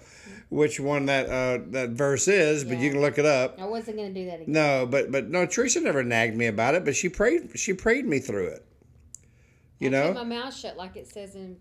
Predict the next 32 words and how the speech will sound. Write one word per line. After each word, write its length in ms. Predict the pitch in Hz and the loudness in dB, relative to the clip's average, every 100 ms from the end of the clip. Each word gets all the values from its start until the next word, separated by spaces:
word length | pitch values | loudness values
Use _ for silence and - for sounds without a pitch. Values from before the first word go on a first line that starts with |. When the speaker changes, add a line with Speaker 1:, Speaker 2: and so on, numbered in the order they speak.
| _ | _
Speaker 2:
First 120 | 202 | -6
Speaker 1:
Yeah. 160 | 233 - | -4 -4
Speaker 2:
Peter 260 | 226 233 | -10 -12
to 120 | 175 170 | -16 -20
do, 240 | 165 165 160 | -20 -20 -20
too. 320 | - 285 220 180 - _ _ - | -20 -16 -16 -18 -20 _ _ -6
Speaker 1:
Is, 180 | 151 139 | -6 -2
and 160 | 147 | -4
just 200 | 147 151 | 0 0
like 200 | 156 143 | 0 0
Teresa, 420 | 127 160 156 - 147 | 0 0 2 0 -2
Teresa, 460 | 165 170 170 147 | 0 2 2 2
you 100 | 143 | 2
know, 300 | 135 143 202 160 | 2 2 2 -2
this 720 | - 123 - 117 - 127 131 120 | -6 -8 -8 -10 -8 -4 -4 0
is 100 | 117 | 0
another 320 | 117 135 131 | 2 0 0
podcast, 580 | 120 113 101 123 180 - | 0 0 0 0 0 -2
but, 80 | |
you 80 | 156 | -2
know, 140 | 143 135 | 0 0
she 160 | - | 0
may, 200 | 156 139 | 0 0
she 120 | 123 | 0
has 100 | 180 | 0
a 40 | 139 | 0
little 100 | 139 | 2
bit 100 | 131 | 2
of 60 | |
a 80 | 117 | 0
fear 340 | 117 165 156 135 | -2 2 4 4
issue 560 | 123 117 123 156 320 | 2 -2 0 2 0